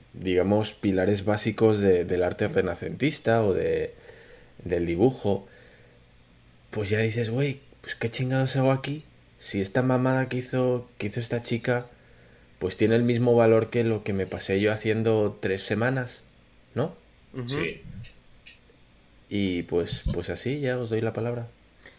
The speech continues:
Speaker 2: No, te digo que, eh, pues lo que podríamos ya ver que sigue después de esto es, pues el ne-, el mundo del, del negocio, ¿no? Que es del arte, que es ahí donde, por ejemplo, comentábamos el otro día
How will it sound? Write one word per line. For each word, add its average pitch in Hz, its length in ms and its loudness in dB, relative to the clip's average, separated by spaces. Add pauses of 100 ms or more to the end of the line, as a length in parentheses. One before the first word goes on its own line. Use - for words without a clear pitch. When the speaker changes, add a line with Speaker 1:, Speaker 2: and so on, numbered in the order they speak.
(160)
Speaker 2:
No, 185 280 2
te 180 120 -6
digo 160 220 -2
que, 147 300 -6
eh, 127 540 -4
pues 135 120 -2
lo 135 100 -2
que 139 120 -4
podríamos 131 480 -2
ya 147 200 2
ver 147 420 0 (340)
que 147 140 -2
sigue 143 380 -4
después 143 320 -4
de 127 60 -4
esto 147 220 -4
es, 147 260 -2 (560)
pues 151 220 2
el 143 140 2
ne-, 120 240 2
el 123 120 -2
mundo 131 380 0
del, 147 520 2
del 117 220 -4
negocio, 127 600 0
¿no? 143 220 -2
Que 131 180 -2
es 117 100 -6
del 127 200 2
arte, 135 400 2 (580)
que 127 180 0
es 123 140 -4
ahí 139 160 4
donde, 147 340 2
por 131 180 -2
ejemplo, 143 680 0
comentábamos 127 760 0
el 123 80 -8
otro 135 280 -6
día 143 640 2